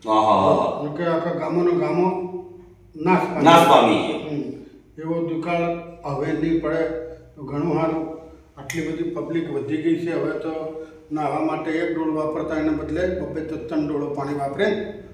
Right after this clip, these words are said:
Speaker 2: આજના જમાનામાં કેવું હોય તો ત્રણ થી ચાર વખત નાય.
Speaker 1: નાય, હા, હા, હા, હા.
Speaker 2: આ પાણીનો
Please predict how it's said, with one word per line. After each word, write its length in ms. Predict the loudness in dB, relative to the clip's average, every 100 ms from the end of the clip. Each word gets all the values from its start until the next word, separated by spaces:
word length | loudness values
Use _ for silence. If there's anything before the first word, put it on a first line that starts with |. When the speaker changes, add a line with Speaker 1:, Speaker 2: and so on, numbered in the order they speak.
| -12
Speaker 2:
આજના 260 | -6 -4 -2
જમાનામાં 460 | -2 -4 -4 -4 0
કેવું 240 | 2 2
હોય 100 | 0 -4 -8 -12 -14 -12 -8
તો 60 | -6
ત્રણ 280 | 0 2 2
થી 180 | 0
ચાર 180 | 2 4
વખત 340 | 4 0 -2 0
નાય. 320 | 0 2 4 8
Speaker 1:
નાય, 280 | 10 12
હા, 60 | 12
હા, 320 | 12 12 12
હા, 200 | 12 12
હા. 320 | 12 10 8
Speaker 2:
આ 140 | 2 0
પાણીનો 640 | -2 -2 -2 -2 -4 -6